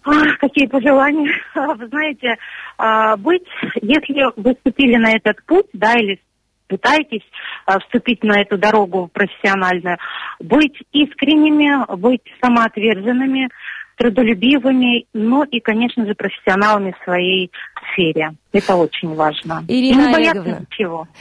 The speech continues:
Speaker 2: Ирина Олеговна, мы еще раз хотим вас поздравить искренне с вашим праздником. Спасибо вам огромное за тот труд, который вы делаете.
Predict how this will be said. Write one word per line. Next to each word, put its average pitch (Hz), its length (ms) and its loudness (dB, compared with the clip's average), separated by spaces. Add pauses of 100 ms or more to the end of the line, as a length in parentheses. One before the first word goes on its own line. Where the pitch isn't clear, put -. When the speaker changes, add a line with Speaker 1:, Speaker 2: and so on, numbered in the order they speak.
(120)
Speaker 2:
Ирина 247 320 0
Олеговна, 208 360 0
мы 220 140 0
еще 254 220 0
раз 247 120 -2
хотим 214 320 -2
вас 180 160 -2
поздравить 202 600 -2
искренне 190 460 -2
с - 80 -8
вашим 175 360 -2
праздником. 170 580 -2
Спасибо 202 500 -2
вам 180 180 2
огромное 180 420 2
за 175 160 -2
тот 190 300 -2
труд, 226 320 0
который 165 360 0
вы 143 120 -2
делаете. 143 520 -2